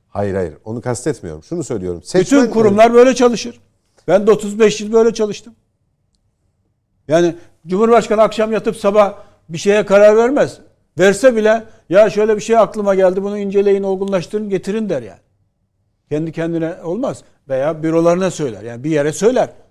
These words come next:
Speaker 2: Devlet böyle yönetilir. Şimdi, e, kritik bir karar, işte Suriye'ye harekat. Ya Savunma Bakanlığı çalışır, faydalarını, mahsurlarını koyar.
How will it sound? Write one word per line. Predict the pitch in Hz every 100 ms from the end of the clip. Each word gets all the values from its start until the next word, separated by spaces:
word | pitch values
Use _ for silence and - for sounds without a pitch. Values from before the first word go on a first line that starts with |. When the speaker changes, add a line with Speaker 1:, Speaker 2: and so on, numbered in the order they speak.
| _ _ _ _ _ _ _ _ 147
Speaker 2:
Devlet | 151 170 175
böyle | 202 269
yönetilir. | 294 226 165
Şimdi, | 135 226 254 214 165 - _ -
e, | 160
kritik | 247 247 220 214
bir | 269
karar, | 226 226 208
işte | 135 -
Suriye'ye | 147 247 220 185 226
harekat. | 208 233 - 190 - - _ _ _ _ 135
Ya | 139
Savunma | - 160 185 196
Bakanlığı | 185 185 180 180
çalışır, | 180 180 175 180
faydalarını, | 160 170 170 175 170 170
mahsurlarını | 165 - 175 175 175
koyar. | 165 170